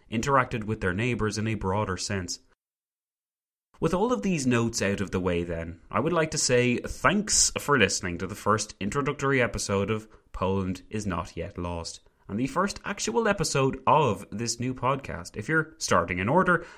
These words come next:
which you should be, if you enjoy history podcasting, then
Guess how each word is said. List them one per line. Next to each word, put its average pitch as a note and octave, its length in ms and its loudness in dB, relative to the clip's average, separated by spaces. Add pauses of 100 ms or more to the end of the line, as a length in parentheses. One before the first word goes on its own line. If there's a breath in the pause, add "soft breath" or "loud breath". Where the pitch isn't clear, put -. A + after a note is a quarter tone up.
which - 420 -2
you E2+ 300 -4
should A2+ 300 0
be, F2 280 -2 (160 loud breath)
if G2 160 -8
you F3+ 80 0
enjoy E3 300 2
history C#3 300 0
podcasting, B2 680 0 (400 loud breath)
then D#3 360 -2